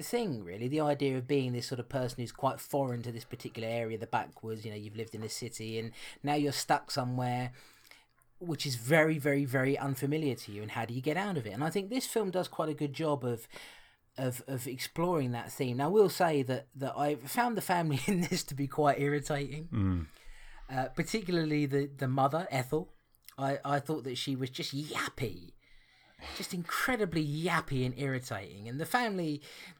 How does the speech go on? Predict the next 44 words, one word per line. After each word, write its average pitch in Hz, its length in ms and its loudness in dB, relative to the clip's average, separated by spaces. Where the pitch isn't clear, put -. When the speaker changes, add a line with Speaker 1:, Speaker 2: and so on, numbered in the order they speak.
Speaker 1:
is, 139 360 0
you 170 120 -2
know, 135 140 0
we'll, 165 200 -4
we'll 180 120 -2
probably 170 240 0
talk 127 160 -2
about 120 160 -2
the 117 100 -8
remake 120 400 -6
in 110 80 -8
a 104 40 -10
bit 110 140 -10
more 110 140 -8
detail. 120 280 -4
I - 20 -4
thought 127 180 -4
that 123 200 -6
the 135 60 -6
family 123 380 -2
in 117 60 -6
the 117 100 -6
remake 117 400 -8
were, 117 140 -6
were, 120 400 -12
were 139 120 -4
more 123 260 0
likeable. 135 600 0
Um, 127 120 -2
you 139 60 2
know, 123 100 2
Bob, 135 300 4
for 131 100 -4
example, 110 440 -6
who's 110 220 -8
the, 110 100 -8
the, 107 280 -6
uh, 104 280 -4
the, 104 260 -6
uh, 98 540 -10
the - 80 -10
father 139 340 4
here, 98 280 -12
is, 117 360 -4